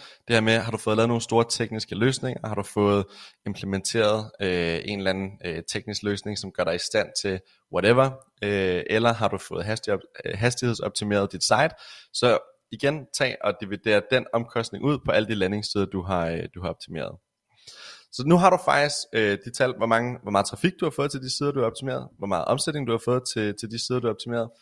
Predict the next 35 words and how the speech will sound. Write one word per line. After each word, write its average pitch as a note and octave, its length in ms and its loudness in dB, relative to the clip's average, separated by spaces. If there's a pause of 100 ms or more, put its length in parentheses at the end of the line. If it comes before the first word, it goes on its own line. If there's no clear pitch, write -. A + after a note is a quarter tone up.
(180)
og G#2+ 40 -2
hvor G#2 80 0
mange G2+ 260 0
penge B2+ 240 0
du B2 60 2
har G2 140 4
brugt F#2+ 260 0 (140)
på G#2+ 180 2
at D2+ 60 0
optimere F2+ 360 -6
de F2 100 -10
her E2+ 100 -8
sider. - 300 -6 (1080)
Når B2 100 0
du B2+ 60 4
har F3 220 0
de D#3+ 160 -6
tre C#3+ 280 0
tal, C3+ 300 4 (360)
så C#3+ 100 -2
kan C#3 40 2
du C3+ 60 2
faktisk B2 300 2
sætte C#3 200 0
dig A2+ 100 -6
ned F#3+ 200 4 (140)
og A#2+ 180 6
udregne B2+ 680 4 (180)
to, F#3+ 200 0 (280)
i A2 60 0
mine C#3+ 220 2
øjne, C3 200 -2
super D3+ 340 -2
interessante A#2 460 -2
metrics. A2 440 -2